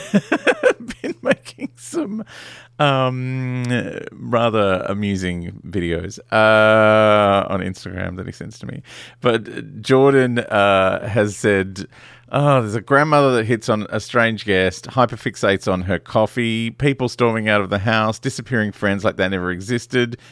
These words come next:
people crying, a mum who loves her kids and acts like they're a bird and then loves them again by the end. This episode did feel like Christmas to me." <laughs> I mean, that is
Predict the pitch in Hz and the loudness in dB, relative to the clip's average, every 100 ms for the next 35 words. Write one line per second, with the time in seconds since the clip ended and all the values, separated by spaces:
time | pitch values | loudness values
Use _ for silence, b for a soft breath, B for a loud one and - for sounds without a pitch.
0 | B 170 170 143 - 120 120 117 120 120 | B 0 0 -2 0 0 0 0 0 -2
1 | 120 131 127 117 107 104 104 - 104 98 | 0 2 2 2 2 2 -2 -2 -4 -2
2 | 107 104 - 95 - 95 92 95 95 95 | -2 -2 -2 -4 0 2 2 2 2 0
3 | 98 95 92 92 95 90 90 85 87 87 | -2 0 -2 -2 -6 -6 -4 -2 -2 -4
4 | 90 B B B B 262 - 311 - 311 | -6 B B B B -6 -4 -4 -4 -2
5 | 294 233 160 233 208 240 240 214 214 - | 0 0 0 -2 -2 -4 -2 0 -2 -2
6 | 226 - 190 - - 143 117 - - - | -8 -8 -10 -10 -8 -4 -4 -4 -6 -8
7 | - 831 - - 988 - 960 - - - | -8 -6 -4 -4 -2 -2 0 -4 -4 -8
8 | 1077 1077 - - - - - - - - | -18 -18 -18 -16 -8 -8 -10 -16 -10 -10
9 | _ _ _ - - _ - - _ - | _ _ _ -16 -16 _ -18 -18 _ -10
10 | - _ - - _ _ 277 _ - 180 | -10 _ -10 -10 _ _ -20 _ -14 -10
11 | 190 B B B 110 113 113 107 104 104 | -10 B B B -2 0 0 0 0 -2
12 | 104 104 107 - 107 113 117 107 107 104 | -4 -6 -8 -2 0 0 -2 -4 -8 -12